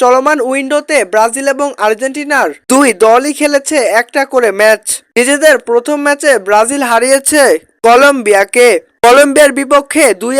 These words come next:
এক গোল ব্যবধানে হেরেছে। দুঃখিত, জিতেছে সেলেসাওরা। অন্যদিকে আর্জেন্টিনার জয় পেয়েছে উরুগুয়ের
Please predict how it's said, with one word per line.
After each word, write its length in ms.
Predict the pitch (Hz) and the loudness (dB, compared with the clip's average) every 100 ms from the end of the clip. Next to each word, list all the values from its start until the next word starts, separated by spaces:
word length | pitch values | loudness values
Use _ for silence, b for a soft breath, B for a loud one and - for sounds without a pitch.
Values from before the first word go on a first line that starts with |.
| 277 | -2
এক 60 | 240 | 0
গোল 120 | 269 247 | 0 2
ব্যবধানে 460 | 220 220 254 269 277 | 0 2 0 0 0
হেরেছে। 380 | 269 269 269 311 269 151 - - | 0 -2 -2 0 0 0 -6 -4
দুঃখিত, 340 | 220 247 - 311 247 190 | -2 -2 -4 0 0 -2
জিতেছে 380 | 214 277 320 277 190 | -8 -6 -2 -2 0
সেলেসাওরা। 560 | 254 262 262 220 214 220 156 _ - | -2 -2 0 0 2 2 0 _ -2
অন্যদিকে 500 | 254 285 311 294 320 - - | 0 0 -2 -4 -2 -2 0
আর্জেন্টিনার 560 | 214 220 277 277 302 269 190 | 0 0 -6 -6 -4 -4 -2
জয় 200 | 214 247 247 | 0 0 0
পেয়েছে 320 | 277 277 302 208 | -2 0 -4 -2
উরুগুয়ের 380 | 226 269 247 254 | -4 -6 -4 -4